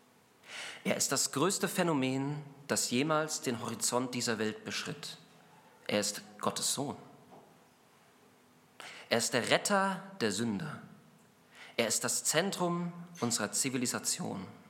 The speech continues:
Er ist unvergleichlich. Er ist beispiellos. Er ist die erhabenste Persönlichkeit der Literatur. Er ist der Gipfel der Philosophie. Er ist die fundamentale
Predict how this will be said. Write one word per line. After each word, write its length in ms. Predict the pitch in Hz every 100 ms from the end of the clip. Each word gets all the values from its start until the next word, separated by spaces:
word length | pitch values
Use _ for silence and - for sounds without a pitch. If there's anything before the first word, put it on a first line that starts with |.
| -
Er 140 | 107
ist 280 | 107 - - - -
unvergleichlich. 960 | 127 107 90 - 101 - - - - - - -
Er 120 | 123
ist 400 | 120 - - -
beispiellos. 1160 | 117 151 139 - - 113 101 101 - - - - - - - - - - 110
Er 80 |
ist 200 | 110 -
die 80 | 123
erhabenste 640 | - - 170 156 160 - 165
Persönlichkeit 1160 | 143 - 135 139 135 - 135 135 - - -
der 80 | 107
Literatur. 640 | 107 101 101 - 131 135 139 - - - - - - -
Er 80 | 117
ist 140 | -
der 60 | 127
Gipfel 580 | 113 170 - 170 156 151
der 100 | 135
Philosophie. 640 | - 131 127 123 - 107 - - - - - - - - -
Er 160 | 107 104
ist 520 | 104 - - - -
die 60 | -
fundamentale 1200 | - 156 160 147 131 127 - 120 120 123 123